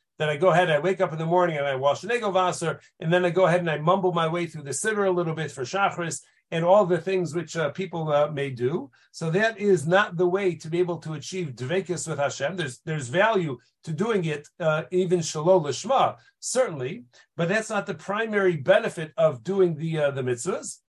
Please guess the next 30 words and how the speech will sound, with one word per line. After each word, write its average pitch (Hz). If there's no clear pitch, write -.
The 123
primary 170
function 185
and 139
the 135
primary 180
goal 156
of 156
doing 196
the 185
mitzvahs 196
is 202
really 226
to 185
go 208
ahead 208
and 190
to 165
be 180
able 185
to 170
think 240
about 160
it 214
and 156
contemplate 190
the, 156
uh, 147
the 139
mitzvahs, 185